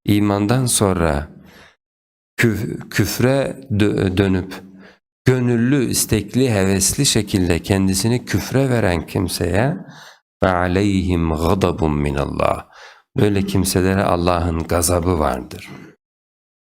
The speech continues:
Cenab-ı Hakk'ın gazabı başladı mı, sanılmasın ki görünür nimetler eksilir.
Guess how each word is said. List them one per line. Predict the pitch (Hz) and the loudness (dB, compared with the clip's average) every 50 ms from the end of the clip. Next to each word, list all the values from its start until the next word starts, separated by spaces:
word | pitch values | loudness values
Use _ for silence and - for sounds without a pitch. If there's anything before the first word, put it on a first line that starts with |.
| _ _ _ _ _ _ _ _ _ _ _ _ - - - - | _ _ _ _ _ _ _ _ _ _ _ _ -20 -20 -14 -6
Cenab-ı | - - 104 104 113 113 107 110 | 0 0 2 2 2 0 0 0
Hakk'ın | 104 104 95 98 - - 113 104 98 95 | 0 0 -2 -2 -2 -2 0 0 0 0
gazabı | 101 98 95 95 101 98 101 101 | 0 0 2 2 2 2 2 2
başladı | 101 98 92 - - - 95 95 127 139 | 2 0 0 0 -2 -2 0 0 2 0
mı, | 156 151 117 98 - - - - - - - - _ _ _ _ _ _ _ _ | 0 0 -2 -4 -6 -12 -14 -16 -18 -20 -20 -20 _ _ _ _ _ _ _ _
sanılmasın | - - 123 117 131 160 170 156 127 104 - - 107 92 | -4 0 0 2 2 2 2 2 0 0 0 0 0 0
ki | 92 - 98 92 | 0 -2 -2 0
görünür | 95 107 101 101 101 101 101 104 98 95 | 0 0 2 2 0 2 2 2 2 2
nimetler | 95 92 92 90 90 90 85 87 90 - 95 90 80 | 2 2 2 2 2 0 -2 -2 -2 -2 0 0 0
eksilir. | 85 - - - - - - 80 76 82 78 76 - - - | 0 -2 -2 -2 -2 -2 0 0 0 0 0 -2 -4 -6 -10